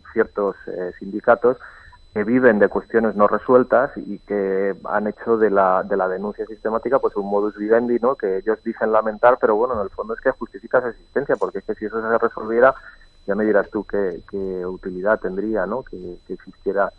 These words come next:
eh, un sindicato. No sé, yo la verdad es que, eh, creo que, que la,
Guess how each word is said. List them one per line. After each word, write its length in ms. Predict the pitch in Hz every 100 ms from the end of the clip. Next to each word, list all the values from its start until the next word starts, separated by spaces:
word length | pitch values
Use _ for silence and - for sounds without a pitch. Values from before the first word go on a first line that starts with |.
| _ - _ _
eh, 440 | 95 95 87 - 87
un 160 | 92 98
sindicato. 540 | 90 87 - 113 98
No 180 | 98 127
sé, 200 | 110 101 - - - -
yo 120 | 123 135
la 100 | 139
verdad 240 | 135 135
es 140 | 135 147
que, 300 | 139 123 80
eh, 520 | 104 101 98 95 95 -
creo 360 | 104 110 113
que, 560 | - 110 98 95 87 87 -
que 100 | 92
la, 240 | 90